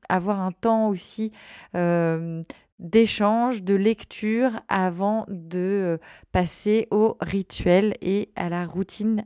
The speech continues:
du soir. Donc, euh, je regarde tout ce que je peux préparer. Je,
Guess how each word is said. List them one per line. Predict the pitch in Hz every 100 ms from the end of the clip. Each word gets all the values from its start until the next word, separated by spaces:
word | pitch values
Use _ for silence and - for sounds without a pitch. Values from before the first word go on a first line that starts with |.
| _
du | 170 165
soir. | 165 - - - - - _ - - - - 247 -
Donc, | 196 254 339 - - -
euh, | 202 196 185 -
je | 175 180 240
regarde | 269 240 226 240
tout | -
ce | 262
que | - 220
je | 208
peux | 185 233 247
préparer. | - 220 208 170 160 196 233
Je, | 208 180 165 160